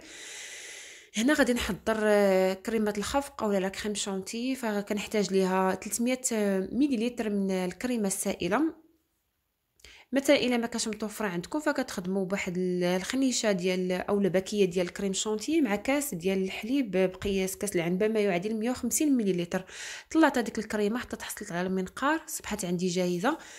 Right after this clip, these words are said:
هنا كتكون عندي،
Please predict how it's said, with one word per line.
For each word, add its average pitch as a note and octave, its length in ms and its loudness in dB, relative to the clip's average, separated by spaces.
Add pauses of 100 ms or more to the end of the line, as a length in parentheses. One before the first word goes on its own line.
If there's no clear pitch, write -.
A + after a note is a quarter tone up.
(1040)
هنا A#3+ 240 8
كتكون C4 420 0
عندي، G#3 920 4